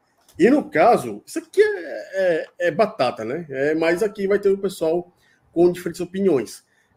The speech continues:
É, uma coisa que a gente tem que falar acerca do Mega Drive, né? Que muita gente fala, "Ah, Super Nintendo tem um som melhor." Mas só que o pessoal sa-, né, se esquece que o Mega Drive trabalha de um jeito,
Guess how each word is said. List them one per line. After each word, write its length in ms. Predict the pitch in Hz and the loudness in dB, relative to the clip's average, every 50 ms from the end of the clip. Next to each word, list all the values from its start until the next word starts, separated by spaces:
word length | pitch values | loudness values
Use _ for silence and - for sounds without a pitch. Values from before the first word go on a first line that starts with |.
| _ - | _ 0
É, 300 | 160 165 175 185 - 214 | 4 8 8 8 6 6
uma 160 | 214 233 233 | 0 0 4
coisa 260 | - 214 269 254 277 | 6 4 4 4 2
que 160 | 277 - - 202 | -4 2 6 6
a 60 | 196 | 6
gente 140 | 190 185 196 | 6 6 2
tem 100 | 196 190 | -6 -6
que 60 | - | -2
falar 200 | 160 147 165 170 | -2 0 0 0
acerca 460 | 143 - - 165 175 170 175 - 135 | -2 -4 -2 0 0 0 0 -4 -6
do 260 | 117 120 131 240 285 | -4 2 4 4 4
Mega 220 | 262 214 175 170 143 | 4 2 2 0 0
Drive, 420 | 131 135 170 214 240 208 - 160 | 2 2 2 2 0 -2 -6 -4
né? 280 | 147 151 185 220 214 - _ _ _ _ _ | -2 0 -2 -2 -4 -8 _ _ _ _ _
Que 80 | - 160 | -2 0
muita 180 | 185 202 226 | 2 6 6
gente 120 | 214 208 - | 6 6 6
fala, 240 | 190 175 156 143 - | 4 4 4 2 2
"Ah, 300 | - - - - - - _ _ | 2 0 0 0 -6 -18 _ _
Super 340 | - - 233 202 269 240 | -8 -6 -4 2 4 4
Nintendo 400 | 214 208 202 208 269 269 247 226 | 4 4 2 -2 -2 -2 -2 -2
tem 120 | - 269 240 | 0 0 0
um 40 | 196 | 0
som 140 | 196 226 | 2 0
melhor." 440 | 233 269 269 247 208 151 117 - - _ _ _ _ _ _ - | 2 2 4 4 4 4 4 0 -6 _ _ _ _ _ _ -12
Mas 120 | 131 - | -8 -6
só 80 | 160 160 | -6 -6
que 100 | - 196 | -6 -2
o 20 | |
pessoal 280 | - 208 196 - 208 202 | -2 -2 0 0 -2 -2
sa-, 280 | 202 - - 170 - _ _ - | -2 -6 -8 -10 -10 _ _ 0
né, 420 | 151 151 147 147 143 139 139 139 | 2 4 6 6 6 4 4 2
se 160 | 139 - 151 | 0 -4 -10
esquece 540 | 135 - - - 147 180 220 202 202 226 202 | -12 -12 -6 -2 0 0 0 0 -2 -8 -10
que 340 | - 175 139 120 104 95 _ _ _ _ _ _ _ _ _ _ _ _ _ - | -2 -2 -2 -2 -2 -6 _ _ _ _ _ _ _ _ _ _ _ _ _ -10
o 80 | 120 | -6
Mega 260 | 120 131 151 175 180 | 0 0 2 2 2
Drive 440 | 143 110 120 135 170 196 143 117 107 | 0 0 0 2 2 2 2 0 -6
trabalha 420 | - 135 143 135 113 127 127 131 123 | -6 -4 -4 -4 -2 -2 -4 -4 -2
de 80 | 143 | -4
um 100 | 175 180 | -4 -4
jeito, 380 | 139 117 120 135 165 175 _ | -4 -4 -4 -4 -4 -4 _